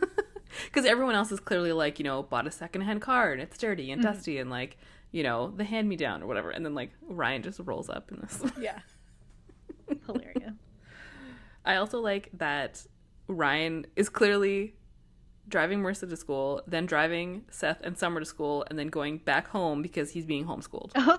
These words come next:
Speaker 2: that's right.
Speaker 1: <laughs>
Speaker 2: So he's just a chauffeur in this scenario.
Speaker 1: Yeah. <laughs>
Speaker 2: That's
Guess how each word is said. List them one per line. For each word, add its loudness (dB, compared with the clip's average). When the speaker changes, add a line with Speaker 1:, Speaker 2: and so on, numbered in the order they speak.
Speaker 2:
that's 2
right. 0
Speaker 1:
<laughs> 8
Speaker 2:
So 4
he's 4
just -2
a 0
chauffeur 0
in -10
this -10
scenario. 0
Speaker 1:
Yeah. 4
<laughs> 0
Speaker 2:
That's -8